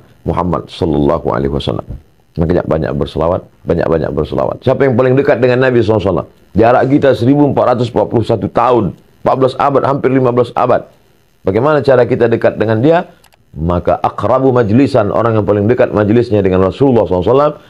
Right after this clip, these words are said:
orang yang paling banyak berselawat. Maka banyak-banyak berselawat.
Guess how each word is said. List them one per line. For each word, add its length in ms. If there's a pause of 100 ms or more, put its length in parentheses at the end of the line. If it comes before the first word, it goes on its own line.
(280)
orang 240
yang 80
paling 240
banyak 240
berselawat. 480 (340)
Maka 220
banyak-banyak 580
berselawat. 460